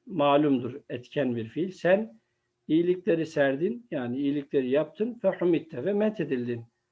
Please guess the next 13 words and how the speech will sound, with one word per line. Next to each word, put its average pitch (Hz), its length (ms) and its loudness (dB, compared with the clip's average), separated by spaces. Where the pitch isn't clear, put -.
Humitte'deki 143 880 -2
te 214 200 -2
naib 143 300 2
faildir. 117 540 -12
Humidu, 220 560 2
onlar 185 340 6
methedildiler. 143 800 2
Vav 180 380 4
burada 170 360 -4
naib 123 300 -2
fail 117 300 -12
değerli 113 240 -10
arkadaşlar. 117 720 -16